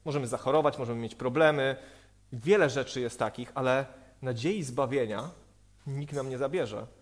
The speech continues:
bo ona została nam dana przez Jezusa Chrystusa, ona jest dla nas i tego nie da się nam zabrać.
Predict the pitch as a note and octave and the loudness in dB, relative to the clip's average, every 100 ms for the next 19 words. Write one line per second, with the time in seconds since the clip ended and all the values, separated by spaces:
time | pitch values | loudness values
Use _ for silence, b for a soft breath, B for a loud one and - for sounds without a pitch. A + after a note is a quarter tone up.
0 | - B2 C#3+ C3+ D#3 C#3+ C3 A#2+ C#3+ C#3+ | -10 -4 -4 -4 -2 -2 -2 0 0 -2
1 | - C3 - B2+ B2+ D3 D#3+ E3 - C3+ | -6 -8 -6 -6 -6 -6 -6 -6 -10 -6
2 | - A2+ C#3 B B B C3 C#3+ C#3+ C#3+ | 0 0 0 B B B 0 4 4 2
3 | C3+ B2 C#3 C#3 A#2 D3 - - B B | -2 0 6 6 6 4 2 -10 B B
4 | E3 C#3+ C#3 D#3 F3 D3+ D#3+ C#3 D#3 C3+ | -4 -2 0 2 2 0 -2 -4 -2 -2
5 | G#2 - | -2 -8